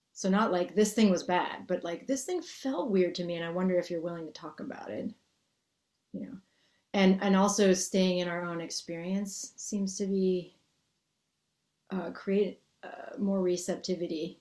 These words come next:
on the part of the other person. And also it's just literally more skillful, right? Like, yeah, so those two things I think are, uh, there are a bunch of skills we can work on in Sangha, you know?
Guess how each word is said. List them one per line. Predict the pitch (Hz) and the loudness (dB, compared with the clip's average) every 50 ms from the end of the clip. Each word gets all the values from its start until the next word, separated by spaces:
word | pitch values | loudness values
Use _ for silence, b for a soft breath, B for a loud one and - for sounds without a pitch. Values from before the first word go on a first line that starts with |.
| _ _ _ _ _ _ _ _ _ _ _ _ - | _ _ _ _ _ _ _ _ _ _ _ _ -10
on | 185 175 175 | -10 -8 -8
the | 175 170 | -10 -10
part | - - 180 170 | -8 -6 -4 -4
of | 170 | -4
the | 160 175 175 | -4 -4 -2
other | 170 185 180 | 0 0 -2
person. | 180 - 180 180 - 190 185 185 | -2 -2 -4 -4 -2 -2 -2 0
And | - 208 202 | 2 4 4
also | 208 208 208 214 202 | 4 4 4 4 4
it's | 185 190 | 4 4
just | - 226 214 - - | 2 0 0 -2 -2
literally | 185 196 214 208 208 202 190 175 175 | 2 4 6 8 8 8 8 6 4
more | 170 170 165 160 | 2 0 -4 -6
skillful, | - - - - 180 180 180 180 - - 95 87 - - - | -6 -8 -4 -2 -2 -2 -2 -4 -6 -10 -10 -10 -12 -14 -12
right? | - 156 143 147 - | -8 -6 -6 -4 -4
Like, | 156 147 123 - - _ _ _ _ _ _ _ _ _ _ _ _ _ _ _ _ _ _ _ _ _ _ _ _ _ _ _ _ _ _ _ _ | -4 -6 -8 -12 -18 _ _ _ _ _ _ _ _ _ _ _ _ _ _ _ _ _ _ _ _ _ _ _ _ _ _ _ _ _ _ _ _
yeah, | - 190 190 196 190 180 180 - | -4 0 2 2 2 0 -2 -4
so | - - 202 | -4 -2 2
those | 190 202 226 254 254 | 4 6 6 6 6
two | - 262 | 6 6
things | 233 233 220 190 | 6 8 8 6
I | 170 175 | 6 4
think | 180 170 170 | 4 2 0
are, | 175 - - | -2 -2 0
uh, | - - 180 | 2 2 6
there | 214 254 277 311 | 8 8 8 8
are | 302 | 8
a | 240 | 6
bunch | 285 302 294 - | 6 6 6 4
of | - 190 | 2 0
skills | - - - - 208 240 247 220 185 165 160 | -2 -4 -4 -2 0 2 2 2 2 0 0
we | 180 170 | -2 -4
can | - 175 165 | -4 -6 -6
work | 160 170 202 226 - | -4 -4 -4 -4 -4
on | 196 151 220 208 | -6 -6 -6 -6
in | 202 220 | -6 -6
Sangha, | 214 - 151 160 190 185 147 120 - - | -8 -8 -6 -6 -4 -4 -4 -4 -6 -6
you | 160 160 156 | -6 -6 -8
know? | 156 156 160 170 | -8 -10 -10 -12